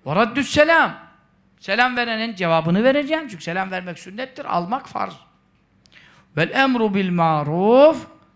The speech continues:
ve nehyu anil münker." Oho! Bir de bu şart geldi.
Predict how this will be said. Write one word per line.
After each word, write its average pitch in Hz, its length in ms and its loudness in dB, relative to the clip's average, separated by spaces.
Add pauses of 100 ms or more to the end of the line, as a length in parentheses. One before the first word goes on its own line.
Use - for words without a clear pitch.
(240)
ve 147 420 2
nehyu 165 360 2
anil 160 360 -2
münker." 151 520 -6
Oho! 208 920 -2 (440)
Bir 175 100 -18
de 180 160 -8
bu 190 120 -10
şart - 320 -4
geldi. - 300 -14